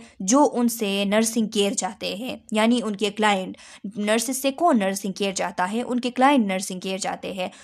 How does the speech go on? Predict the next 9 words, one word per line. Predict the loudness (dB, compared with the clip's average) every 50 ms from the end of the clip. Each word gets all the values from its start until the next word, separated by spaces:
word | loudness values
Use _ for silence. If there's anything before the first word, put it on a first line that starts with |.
| -4 0
तो | 2 2
उनके | 4 2 2 0 -2 -4
का-, | 0 0 0 0 0 -2
क्लाइंट्स | -4 -6 0 2 2 4 4 2 2 0 0 -2 -4
जो | -4 -2 -2
नर्सिंग | 0 -2 -2 -2 -2 -4 -4 -4 -2 0
केयर | 2 2 2 2
चाहते | 2 0 0 0 0 -2 -2
हैं, | -2 0 0 0 0 -2